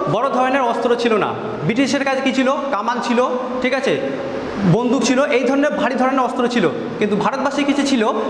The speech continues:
তলোয়ার, বল্লম, বিরান, কেস্তে, চাষি মানুষের যেগুলো থাকে আর কি, সেইগুলো, সেইগুলো দিয়ে কিন্তু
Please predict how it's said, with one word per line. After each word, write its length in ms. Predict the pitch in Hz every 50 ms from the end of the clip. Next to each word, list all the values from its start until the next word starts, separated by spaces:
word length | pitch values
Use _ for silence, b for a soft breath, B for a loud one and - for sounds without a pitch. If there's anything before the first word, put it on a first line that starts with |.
| - - -
তলোয়ার, 440 | 214 214 220 226 220 220 214 214 214 220 220 220 214 214 214 220 214 214 214 214
বল্লম, 560 | - 185 214 220 220 220 214 214 220 214 214
বিরান, 360 | 220 202 220 220 220 220 220 220
কেস্তে, 440 | 220 220 220 220 220 220 214 214 214 214 - -
চাষি 320 | - - - - - 277 269 254 226
মানুষের 340 | 214 226 233 - 269 247 185
যেগুলো 260 | 196 220 220 233 226
থাকে 280 | 226 - 208 208 208 226
আর 60 | 208
কি, 100 | 233 214 - - - 214 214 -
সেইগুলো, 540 | - 233 240 262 240 277 285 285 - -
সেইগুলো 400 | 285 226 226 247 220 254 277 285
দিয়ে 180 | 262 254 269 247
কিন্তু 520 | - 226 214 196 - 226 254 359 403 -